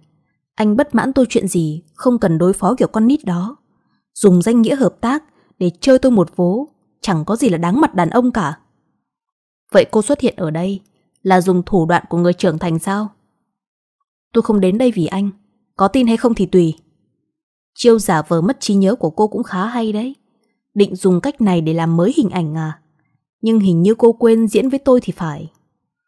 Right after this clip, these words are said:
Yến vô tình bị Thịnh nắm thóp. Cô đang giả làm Lan, gặp lại anh cứ làm như không quen được rồi,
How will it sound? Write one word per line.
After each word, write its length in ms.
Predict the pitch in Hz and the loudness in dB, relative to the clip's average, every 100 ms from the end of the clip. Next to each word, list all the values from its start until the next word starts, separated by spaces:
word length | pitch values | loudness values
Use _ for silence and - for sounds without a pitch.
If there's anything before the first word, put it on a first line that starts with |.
| _ _ | _ _
Yến 280 | - 190 180 | -4 0 2
vô 180 | 226 233 | 2 0
tình 300 | 226 170 156 | 0 0 -2
bị 100 | 165 | -4
Thịnh 200 | - - | -8 -4
nắm 200 | 175 175 | -2 -2
thóp. 260 | 208 269 302 _ _ _ _ | -4 -8 -10 _ _ _ _
Cô 120 | - 208 | -2 0
đang 180 | 202 | 0
giả 200 | 196 180 | -2 -4
làm 200 | 147 151 | -4 -6
Lan, 320 | 151 185 202 196 _ _ _ _ | -6 -4 -4 -6 _ _ _ _
gặp 220 | - - 185 | -8 -6 -6
lại 120 | 175 | -6
anh 360 | - 214 214 | -6 -4 -4
cứ 140 | 208 277 | -4 -2
làm 180 | 220 165 | 0 0
như 120 | 202 | -2
không 260 | - 233 | -2 -4
quen 220 | 220 226 208 | -2 -2 -2
được 160 | 165 | -4
rồi, 320 | - 170 156 | -4 -4 -6